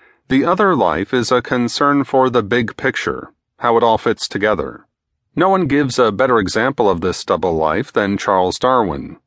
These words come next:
with his long and excruciatingly detailed study of barnacles on the one hand,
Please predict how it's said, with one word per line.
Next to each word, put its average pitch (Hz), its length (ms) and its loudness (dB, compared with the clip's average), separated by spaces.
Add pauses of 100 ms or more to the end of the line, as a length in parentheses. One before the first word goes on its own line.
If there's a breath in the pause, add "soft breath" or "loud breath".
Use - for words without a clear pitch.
with 101 160 -2
his 92 260 -2
long 90 320 0
and 95 160 -2
excruciatingly 95 1000 -4
detailed 92 540 -2
study 98 400 -2
of 80 200 -4
barnacles 98 840 0
on 92 140 0
the 90 60 0
one 117 200 2
hand, 90 460 -4